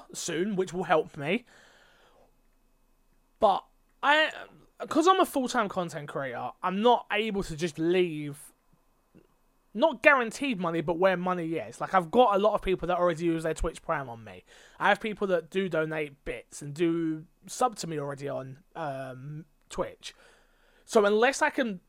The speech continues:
tell those people and microphone out that, "Hey, I'm moving to Mixer and I have a sub button," and everyone's willing to do that,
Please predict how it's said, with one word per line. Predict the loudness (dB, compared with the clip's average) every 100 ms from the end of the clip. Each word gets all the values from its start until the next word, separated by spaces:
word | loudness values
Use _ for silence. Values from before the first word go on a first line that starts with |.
| -12
tell | 0 4 4
those | 2 0
people | -6 -4 2 4 4
and | 0 -2
microphone | 0 0 -2 -2 -2 0
out | -2 -2
that, | 0
"Hey, | 4 6
I'm | 4 4
moving | 2 0
to | -8
Mixer | -10 -6 -6
and | -4 -2
I |
have | -4
a | -2
sub | -2 0
button," | -2 -4 -6
and | -4
everyone's | -2 -4
willing | -2 -4 -4
to | -6
do | -2 -2 -2
that, | 0 0